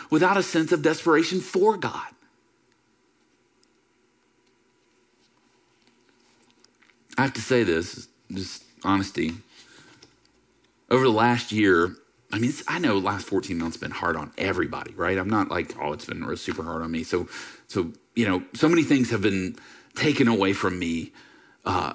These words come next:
not just vocationally, but ministry, and, like, very near and dear to my soul and what I do. For twenty-five years, I preached every Sunday, or most Sundays,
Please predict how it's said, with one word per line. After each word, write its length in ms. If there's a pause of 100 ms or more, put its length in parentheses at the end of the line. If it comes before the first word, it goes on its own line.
not 380
just 180
vocationally, 640
but 140
ministry, 480
and, 240
like, 140
very 200
near 300
and 120
dear 220
to 80
my 160
soul 540
and 100
what 140
I 100
do. 160
For 120
twenty-five 600
years, 240
I 120
preached 440
every 340
Sunday, 460
or 80
most 280
Sundays, 480